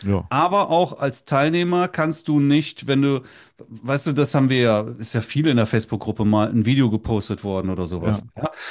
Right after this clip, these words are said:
Speaker 2: So,
Speaker 1: Mhm.
Speaker 2: das heißt, wenn du ein Video als, als, als Member posten möchtest, musst du das auch woanders hosten. Du musst es auch erstmal bei YouTube hochladen, um dann nur den Link dazu posten,
Speaker 1: Ach so,
Speaker 2: anstatt
Speaker 1: mhm.
Speaker 2: direkt das Video hochzuladen. Ja? Also,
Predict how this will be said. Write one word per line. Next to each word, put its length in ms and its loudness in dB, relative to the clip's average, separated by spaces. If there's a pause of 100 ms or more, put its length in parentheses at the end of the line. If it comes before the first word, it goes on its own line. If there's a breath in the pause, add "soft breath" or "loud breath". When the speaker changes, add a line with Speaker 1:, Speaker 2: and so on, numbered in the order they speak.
(120 loud breath)
Speaker 2:
So, 180 4
Speaker 1:
Mhm. 20 4
Speaker 2:
das 200 4
heißt, 400 4
wenn 240 6
du 100 8
ein 160 10
Video 360 8
als, 340 0
als, 380 0
als 240 -4
Member 380 6
posten 480 -2
möchtest, 420 -2
musst 380 0
du 60 -4
das 220 -2
auch 340 2
woanders 420 0
hosten. 560 -2
Du 100 -2
musst 280 2
es 120 -6
auch 220 0
erstmal 320 0
bei 120 0
YouTube 440 -2
hochladen, 500 0
um 160 2
dann 200 2
nur 120 0
den 180 2
Link 340 0
dazu 300 -2
posten, 600 -2
Speaker 1:
Ach 40 -14
so, 300 0
Speaker 2:
anstatt 340 -2
Speaker 1:
mhm. 40 -4
Speaker 2:
direkt 280 2
das 140 0
Video 220 4
hochzuladen. 640 -2
Ja? 160 2
Also, 340 -2